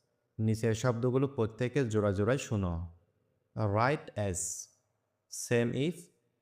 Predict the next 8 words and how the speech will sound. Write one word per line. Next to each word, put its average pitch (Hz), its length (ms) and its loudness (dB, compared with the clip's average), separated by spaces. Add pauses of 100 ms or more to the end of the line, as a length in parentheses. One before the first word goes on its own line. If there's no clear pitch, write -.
(360)
the 117 140 4
middle 113 220 4
sounds 87 420 -4 (920)
of 139 160 2
appear 127 440 2
are 117 260 0
the 110 60 0 (100)
same। 85 340 -2